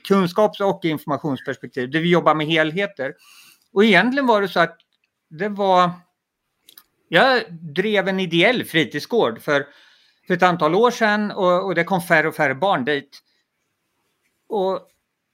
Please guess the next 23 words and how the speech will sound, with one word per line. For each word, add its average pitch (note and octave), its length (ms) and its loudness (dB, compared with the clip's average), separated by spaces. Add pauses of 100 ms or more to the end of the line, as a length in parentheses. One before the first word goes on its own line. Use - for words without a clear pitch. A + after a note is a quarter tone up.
(240)
då G#3 200 2
stoppade B3 300 0
vi A#3 60 -2
in D3+ 120 -2
bredband, A3+ 560 0
så A3 100 -2
sa G3 180 2
vi: F3 80 -4
"Nu F3 120 2
är F3 40 2
det E3 60 6
här D#3 60 4
en C3+ 100 -4
digital G3+ 400 0
fritidsgård", G3 560 -2
då E3 60 -4
kom D#3 220 -4
det C3+ 80 -4
fem F#3+ 340 0
gånger C#3 220 -2
så C3+ 120 -8
mycket C3 240 -4
barn. A#3 380 -2